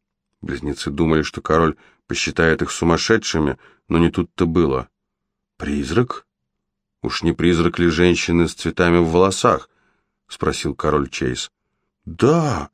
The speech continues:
воскликнула Алекс. «Вы ее знаете?» Король кивнул. «Вы шли за призраком королевы-красавицы старшей.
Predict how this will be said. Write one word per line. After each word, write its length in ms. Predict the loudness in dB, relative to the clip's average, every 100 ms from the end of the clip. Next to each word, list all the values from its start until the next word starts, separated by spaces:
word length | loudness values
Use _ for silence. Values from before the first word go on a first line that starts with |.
| _ _ _ -2
воскликнула 600 | -2 -2 -6 0 2 2
Алекс. 340 | 0 0 -4
«Вы 140 | 0 2
ее 180 | 2 2
знаете?» 600 | 2 2 0 -4 -10 -12 _ _ _ _ _ _ _ _
Король 340 | -2 0 0
кивнул. 520 | -2 -2 0 -2 -4 _ _ _ _ _ _ _ _ _ _ _ _ -12
«Вы 240 | 0 2
шли 340 | 2 2 2 4
за 200 | 2 2
призраком 680 | 2 2 2 2 4 2
королевы-красавицы 1200 | 4 2 4 4 2 2 2 2 4 2 2 0 -6
старшей. 720 | -2 2 2 0 -8 -10